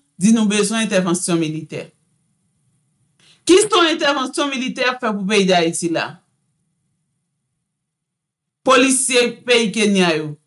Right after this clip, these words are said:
se pou popilasyon yo t ap vini. Se ki kote n ap rantre tèt nou la?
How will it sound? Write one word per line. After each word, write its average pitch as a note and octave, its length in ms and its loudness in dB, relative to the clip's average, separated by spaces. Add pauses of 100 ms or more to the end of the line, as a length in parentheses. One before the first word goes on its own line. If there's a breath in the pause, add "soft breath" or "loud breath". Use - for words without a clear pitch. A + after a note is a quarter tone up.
se B3+ 240 0
pou A#3+ 160 -2
popilasyon G3+ 640 0
yo F3 80 -2
t F3 80 0
ap E3 100 -6
vini. G3 380 -4 (2000)
Se E4+ 280 2
ki D#4+ 180 2
kote C4+ 340 0
n A3 80 2
ap G3 140 0
rantre G#3+ 360 -4
tèt F#3 240 -4
nou F#3 160 4
la? C#3+ 340 0